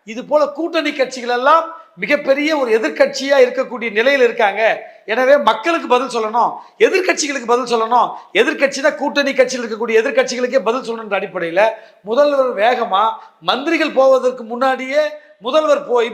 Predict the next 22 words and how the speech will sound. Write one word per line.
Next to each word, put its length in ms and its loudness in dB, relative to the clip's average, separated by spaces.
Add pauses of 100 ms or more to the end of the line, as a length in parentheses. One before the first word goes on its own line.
மக்களை 280 -2 (160)
சந்திக்கிற 400 -8
போது 180 0 (460)
கட்டாயம் 440 2
வந்து 180 -4
நம்ம 220 0
வந்து 240 0 (580)
அதை 200 4
ஆதரிக்க 280 2
தானே 180 0
பண்ணுவாங்க. 360 -2 (400)
விமர்சனங்கள் 600 0
உண்டு, 380 -2
குறைகள் 400 4
உண்டு. 340 -4 (420)
ஏதோ 180 4
நூறு 260 0
சதவீதம் 440 0
வந்து 160 -2
நாங்க 240 0
அதை 140 0
வந்து, 240 -2